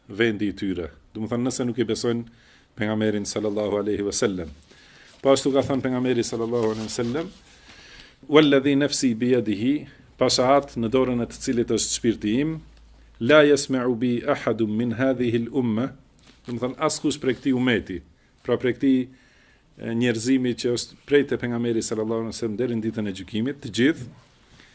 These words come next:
qoftë jahudi ose krishter, nëse dëgjon për mua dhe nuk më beson,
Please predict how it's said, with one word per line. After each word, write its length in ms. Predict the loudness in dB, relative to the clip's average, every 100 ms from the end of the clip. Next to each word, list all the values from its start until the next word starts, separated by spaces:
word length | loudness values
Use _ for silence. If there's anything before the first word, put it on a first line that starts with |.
| -20 _ _ 0
qoftë 440 | 6 6 4 -6 -4 2
jahudi 420 | 4 4 4 6 4
ose 220 | 2 -2
krishter, 560 | -2 -2 0 2 2 0 -10 _ _ _ _ _ _ _ _ _ -6
nëse 280 | -2 2 2 2
dëgjon 360 | 4 4 4
për 140 | 4 2
mua 460 | 4 2 2 -2 -8 _ _ -8
dhe 220 | 0 2
nuk 200 | 2 0
më 140 | 0 0
beson, 520 | 0 0 0 -2